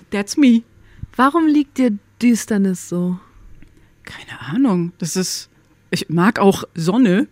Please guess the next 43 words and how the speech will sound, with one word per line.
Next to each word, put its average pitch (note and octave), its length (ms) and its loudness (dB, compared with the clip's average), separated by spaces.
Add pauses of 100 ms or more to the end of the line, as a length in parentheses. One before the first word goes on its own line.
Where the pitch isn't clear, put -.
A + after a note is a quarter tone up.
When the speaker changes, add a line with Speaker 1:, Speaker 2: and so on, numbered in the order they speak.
Speaker 1:
aber E3+ 200 -2
in E3+ 100 -2
dem F#3 160 2
Moment G#3+ 280 0
hat's G3+ 200 -4
mir G#3 100 -4
gefallen. G3 480 -4
Also F3+ 240 -8
wir E3+ 100 -4
haben F3 320 -2
irgendwie F3+ 480 -4
an E3 120 -2
einem, E3 280 -2 (280)
am F3+ 200 2
Meer G3 280 4
gestanden, A3+ 500 -2
am D3+ 140 -4
Fjord G3+ 580 -2 (300)
und F#3 360 -2
es - 140 -8
hat, - 420 -6
äh, E3 380 -2
geschneit F#3 480 -4
ein A#3 120 -6
bisschen A3+ 600 -4
und F#3 180 -6
es - 120 -8
wurde F3 140 -2
immer D#3+ 180 -2
dunkler, A3+ 320 -2
denn F#3 160 -2
in E3+ 80 -2
Norwegen F#3 400 -4
geht - 160 -6
irgendwie D#3+ 260 -4
die E3 80 -4
Sonne F3+ 220 -4
schon F3 160 -6
um D#3+ 120 -2
zwei E3 260 -4
Uhr D#3 280 -2
mittags C4 400 -4
unter A3+ 320 -6